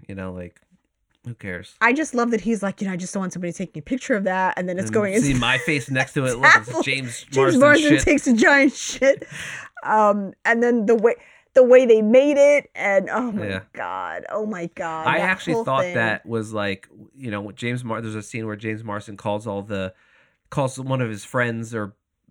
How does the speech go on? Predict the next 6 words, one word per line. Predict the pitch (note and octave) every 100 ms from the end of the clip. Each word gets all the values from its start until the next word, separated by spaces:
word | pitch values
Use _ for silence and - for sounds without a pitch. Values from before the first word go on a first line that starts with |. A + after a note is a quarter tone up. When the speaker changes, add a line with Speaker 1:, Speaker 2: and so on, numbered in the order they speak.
| G2 -
Speaker 1:
management | B2 A2 A2+ A2+ A#2 A2 D#2+
or | B2
something, | A#2 - G#2+ A2 G2+ G2+
and, | G2
like, | G2
has | B2 A2 G#2 -